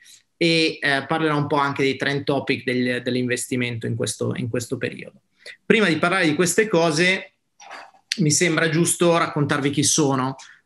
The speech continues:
Eh, io sono nato nel sessantasei a Milano, mi sono laureato in Bocconi, in economia politica, ho fatto per cinque anni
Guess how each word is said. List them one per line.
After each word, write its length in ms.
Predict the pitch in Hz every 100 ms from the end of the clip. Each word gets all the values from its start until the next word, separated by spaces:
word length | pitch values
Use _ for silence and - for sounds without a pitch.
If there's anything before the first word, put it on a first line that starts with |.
| -
Eh, 200 | 139 143
io 60 |
sono 220 | 147 139 143
nato 300 | 147 147 143
nel 340 | 139 139 135
sessantasei 1120 | 127 139 - 147 147 143 175 165 170 175 196 - 131
a 220 | 127 117
Milano, 640 | 131 151 165 160 160 170 170
mi 80 | 127
sono 180 | 131
laureato 300 | 127 131 123
in 100 | 135
Bocconi, 640 | 143 151 175 165 156 156 165 - - -
in 160 | - 120
economia 340 | 117 131 131
politica, 760 | - 180 143 - 127 151 147 147
ho 60 | 131
fatto 540 | 151 143 - - 123
per 240 | 117 131
cinque 400 | - 147 139 151
anni 600 | 147 139 135 127 123 123